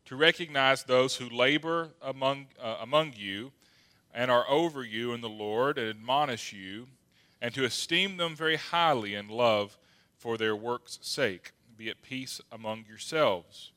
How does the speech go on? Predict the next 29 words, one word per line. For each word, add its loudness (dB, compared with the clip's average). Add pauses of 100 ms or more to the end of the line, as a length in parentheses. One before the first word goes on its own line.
(840)
Now 4
we 0
exhort -4
you, -10
brethren, -2 (140)
warn 0
those 2
who -8
are 0
unruly, -6
comfort -2
the -20
faint-hearted, -4 (720)
uphold -2
the -10
weak, -2 (320)
be -8
patient -6
with -14
all, 2 (340)
see -8
that -6
no 6
one 0
renders -4
evil -8
for -10
evil -4
to -8